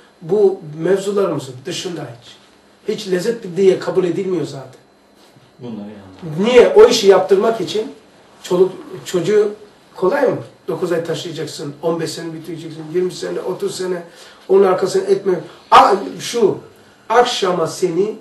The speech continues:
Speaker 1: fabrikalarda bağlamış. Kim el, el alem için kim fabrikalarda çalışır? Ona beş lira veremiyorsun, on lira veremiyorsun. Hayır hasenata. Kendine ama eli, el için.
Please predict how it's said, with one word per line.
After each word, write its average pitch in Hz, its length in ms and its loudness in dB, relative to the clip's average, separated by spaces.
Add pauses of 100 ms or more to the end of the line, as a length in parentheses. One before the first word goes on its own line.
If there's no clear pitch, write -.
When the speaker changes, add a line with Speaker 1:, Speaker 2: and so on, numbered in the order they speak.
(120)
Speaker 1:
fabrikalarda 160 800 -2
bağlamış. 135 680 -6 (1400)
Kim - 220 -4
el, 185 120 4 (300)
el 180 180 4
alem 180 220 6
için 185 220 -2
kim 262 260 -6
fabrikalarda 156 600 -2
çalışır? - 560 -14 (440)
Ona 165 240 2
beş 214 240 2
lira 180 160 2
veremiyorsun, 143 600 -4
on 185 180 4
lira 165 180 0
veremiyorsun. 139 580 -8 (280)
Hayır 165 280 -2
hasenata. 147 640 -10 (200)
Kendine 185 520 2 (480)
ama 156 420 -2
eli, 180 500 4
el 220 200 10
için. - 320 -2